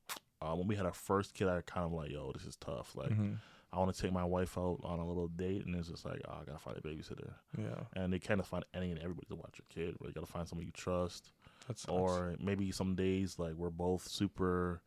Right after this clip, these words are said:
Speaker 1: tired, but that baby's gonna wake up at six A M on the dot and cry, like, "You know what? So I gotta get up." You know,
Speaker 2: Mm-hmm.
Speaker 1: we gotta make sure he's attended to and he's taken care of. There's no one really to be like, "Here,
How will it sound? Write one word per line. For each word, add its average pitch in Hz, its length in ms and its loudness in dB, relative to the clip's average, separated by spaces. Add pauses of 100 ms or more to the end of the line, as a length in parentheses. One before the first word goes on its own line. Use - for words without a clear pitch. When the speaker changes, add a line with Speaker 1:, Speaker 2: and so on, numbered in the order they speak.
(360)
Speaker 1:
tired, 95 640 6
but 87 200 0 (480)
that 92 180 -2
baby's 95 280 4
gonna 90 180 2
wake 87 220 2
up - 80 -4
at 85 140 -4
six - 240 -4
A 90 40 0
M 90 200 0
on 85 80 2
the 85 80 0
dot 87 280 0
and 85 100 -2
cry, 87 380 0
like, 82 320 -6 (100)
"You 82 80 -2
know 90 80 0
what? 98 140 0 (140)
So - 180 -10
I 87 100 -4
gotta 87 180 2
get 90 160 4
up." 90 200 2 (280)
You 113 60 2 (140)
know, 92 60 4
Speaker 2:
Mm-hmm. 92 80 4
Speaker 1:
we 87 60 4
gotta 87 260 2 (360)
make 87 160 0
sure 85 200 0
he's 90 200 -4
attended 85 400 -2
to - 100 -4
and 85 100 0
he's 87 140 -2
taken 85 220 -2
care 87 200 -4
of. 85 140 -4 (720)
There's 90 140 -2
no 113 80 8
one 120 140 8
really 107 180 10
to 104 80 6
be 98 80 4
like, 90 140 6
"Here, 98 380 6